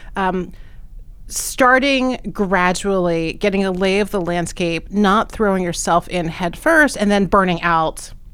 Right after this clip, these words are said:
uh, crashing and burning and deciding not to do it. And one of my best, uh,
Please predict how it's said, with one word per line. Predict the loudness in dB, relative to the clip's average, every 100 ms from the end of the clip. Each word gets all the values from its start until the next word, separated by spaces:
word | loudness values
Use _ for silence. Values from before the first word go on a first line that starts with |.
| -6
uh, | 0 0
crashing | 0 -2 -2
and | -2
burning | 0 0 -2 -4
and | -4
deciding | -2 -2 -2
not | -6 -6
to |
do | -6 -6 -8
it. | -10 -14 -16 -18 -18 -18 -6
And | 0 4 4 2 -2 -2
one | 0
of | 2
my | 2 2 0 -4 -8 -14 -16 -16 -16 -16 -2
best, | 2 2 0 -8 -4
uh, | -2 -2